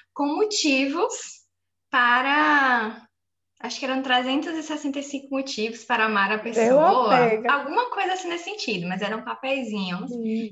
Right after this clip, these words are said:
Speaker 1: que tinham a função ali da pessoa tirar um por dia, ou nos momentos difíceis. Nossa, ai, que brega, que passa. Que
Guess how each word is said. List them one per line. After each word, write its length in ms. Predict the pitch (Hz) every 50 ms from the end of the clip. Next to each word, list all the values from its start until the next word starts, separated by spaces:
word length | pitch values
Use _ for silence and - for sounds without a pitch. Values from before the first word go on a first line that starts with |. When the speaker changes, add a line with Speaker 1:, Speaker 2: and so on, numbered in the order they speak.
| -
Speaker 1:
que 140 | - 262 254
tinham 220 | 262 - 262 240 247
a 60 | 262
função 400 | 254 285 302 294 - 277 240 247
ali 180 | 247 233 226 208
da 80 | 208 208
pessoa 280 | 208 214 - 220 208
tirar 640 | - - 277 269 262 220 202 196 190 185 185 190 - - _ - - - _ _ _ -
um 240 | 277 269 262 262 254
por 220 | 262 269 262 269
dia, 800 | 208 208 214 214 220 214 208 202 202 196 190 190 190 190 190 190 - - _ _ -
ou 180 | - 269 262 254
nos 80 | 254
momentos 460 | 254 233 233 226 226 220 233 226 226 214
difíceis. 1200 | 208 233 - - - - 240 220 214 208 196 190 185 196 - - - 196 185 185 180 180 - -
Nossa, 520 | 254 240 247 254 277 311 - - - - - - _ _ 277
ai, 100 | 285 294
que 160 | 294 294 - - _
brega, 240 | - - 349 349 349 -
que 140 | - 427 427 _
passa. 360 | 440 440 440 _ - - - _ _ _ _ _ _ _ _ - - - - - - - - - - - - - - - _ _ -
Que 80 | 285